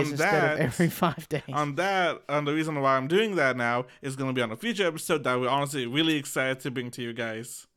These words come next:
Speaker 2: Well, we kinda mentioned DoorDash, but
Speaker 1: Okay, I di-, I honestly couldn't,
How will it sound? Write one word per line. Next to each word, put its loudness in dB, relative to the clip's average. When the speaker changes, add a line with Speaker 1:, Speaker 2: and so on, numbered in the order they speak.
Speaker 2:
Well, -6
we -2
kinda 0
mentioned -4
DoorDash, -4
but 2
Speaker 1:
Okay, -2
I 4
di-, -2
I 4
honestly 0
couldn't, -2